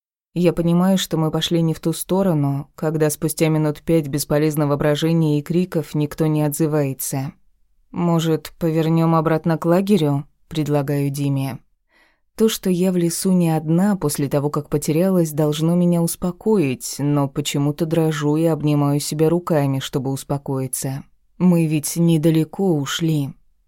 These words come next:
«Они где-то здесь», — отмахивается Дима. «Я видел, как они сюда шли, успокойся». Причин ему не доверять у меня нет, поэтому я молча иду следом. «Давай хоть поговорим. Какой смысл идти молча?» —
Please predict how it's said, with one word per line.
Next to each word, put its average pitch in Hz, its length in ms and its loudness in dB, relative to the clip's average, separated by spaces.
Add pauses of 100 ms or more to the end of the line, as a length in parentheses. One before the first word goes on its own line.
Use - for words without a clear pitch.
(120)
«Они 165 300 2
где-то 170 320 2
здесь», — 156 640 0 (100)
отмахивается 143 760 -4
Дима. 143 480 -2 (440)
«Я 233 260 2
видел, 202 300 4
как 165 200 0
они 170 180 2
сюда 175 320 2
шли, 131 380 -6
успокойся». 156 920 -2 (960)
Причин 170 460 0
ему 175 300 4
не 175 160 4
доверять 165 520 0
у 160 60 0
меня 160 260 2
нет, 156 640 0
поэтому 151 380 0
я 147 220 0
молча 156 440 -2
иду 143 140 -4
следом. 143 640 -4 (400)
«Давай 180 380 4
хоть - 240 -2
поговорим. 196 800 2 (100)
Какой 175 380 4
смысл 156 500 2
идти 143 220 0
молча?» — 131 580 -2